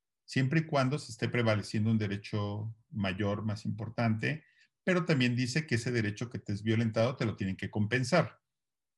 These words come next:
Y en Chile lo hicieron. Hicieron un mecanismo que se llaman bonos de transferencia.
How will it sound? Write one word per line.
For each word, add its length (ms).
Y 80
en 100
Chile 280
lo 100
hicieron. 540
Hicieron 380
un 80
mecanismo 520
que 100
se 120
llaman 260
bonos 280
de 100
transferencia. 840